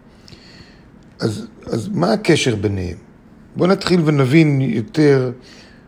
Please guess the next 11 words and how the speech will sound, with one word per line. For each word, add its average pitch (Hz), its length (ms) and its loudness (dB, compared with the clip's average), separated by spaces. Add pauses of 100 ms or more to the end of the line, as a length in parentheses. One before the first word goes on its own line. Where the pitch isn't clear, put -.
(460)
נחזור 139 340 2
שוב 131 360 2
על 113 80 2
מה 117 140 -2
שהסברנו, 120 760 0 (380)
מה 131 80 2
עושה 151 360 2
השופר. 107 600 -4 (1000)
השופר 175 840 2 (540)
הוא 127 160 -2
לא, 202 480 4